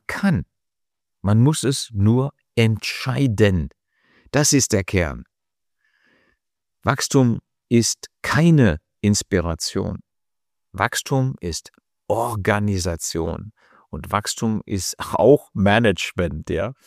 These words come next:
Führung und Management. Wenn du also heute sagst, „Ich will wachsen“, dann frage dich, ob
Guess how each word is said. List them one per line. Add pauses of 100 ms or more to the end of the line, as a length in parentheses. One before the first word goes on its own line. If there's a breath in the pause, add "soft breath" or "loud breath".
(180 soft breath)
Führung
und
Management. (240 loud breath)
Wenn
du
also
heute
sagst,
„Ich
will
wachsen“, (240 soft breath)
dann
frage
dich,
ob